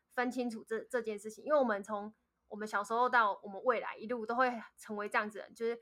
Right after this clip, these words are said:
不断的在这两个身份当中一直去切换，当然还有很多身份啦，就是你会一直要么给别人建议，要么就是被给建议，那你就要去，自己去分辨清楚这个建议就是到底要不要采纳。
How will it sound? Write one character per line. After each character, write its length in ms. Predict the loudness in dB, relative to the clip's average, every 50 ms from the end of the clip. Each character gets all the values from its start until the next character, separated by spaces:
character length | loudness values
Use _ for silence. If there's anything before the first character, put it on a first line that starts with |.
| _ _ _
不 100 | -8 -2
断 160 | 2 2 2
的 80 | 2 2
在 160 | 0 -2 -2
这 140 | -2 -2 -2
两 140 | -2 -4 -4
个 80 | -8
身 160 | -10 -10 -6 -6
份 100 | -4 -4
当 160 | -4 -6 -6
中 160 | -6 -8 -8
一 80 | -10 -10
直 80 | -12
去 160 | -14 -14 -14
切 180 | -12 -12 -10 -8
换， 140 | -8 -4 0
当 120 | 2 2
然 80 | 4 4
还 60 | 4
有 40 | 2
很 100 | 0 -2
多 120 | -4 -10 -12
身 160 | -14 -14 -12
份 120 | -12 -12
啦， 100 | -12 -14 -16 _ _ _ _
就 100 | _ -2
是 60 | 0 0
你 120 | 2 2
会 120 | 2 2
一 20 | 0
直 260 | 0 -2 -6 -8 -8 -12 _ _ _
要 140 | 0 2 2
么 120 | 4 2 0 -2 -4 -10
给 140 | -8 -8 -8
别 120 | -8 -10
人 80 | -10 -8
建 100 | -8 -4
议， 60 | -2
要 100 | -2 -2
么 80 | -4 -4
就 80 | -10
是 60 | -12 -10
被 120 | -10 -10
给 140 | -10 -12 -16
建 160 | -16 -16 -16
议， 100 | -16 -18 -20 _ _ -2
那 100 | -2 0
你 60 | 4
就 60 | 4
要 120 | 4 4
去， 100 | 4 2
自 380 | -4 -8 _ _ _ -12 -8 -8
己 80 | -6 -6
去 120 | -6 -8
分 220 | -6 -4 -4 -2
辨 160 | -2 -2 -2 -2
清 160 | -4 -6 -6
楚 140 | -8 -8 -8
这 80 | -6 -6
个 80 | -6
建 260 | -6 -6 -6 -6 -6
议 80 | -6 -8
就 120 | -10 -12
是 280 | -12 -10 -10 -12 -12 -14 _ _ _ _ _ _ _ _ _ _ _
到 140 | 0 0 0
底 300 | 0 0 -6 -12 -16 -20 _ _ _ _ _ _
要 100 | 0 2
不 80 | 2 2
要 80 | 0 -2
采 220 | -2 -6 -10 -10 -10
纳。 160 | -10 -12 -12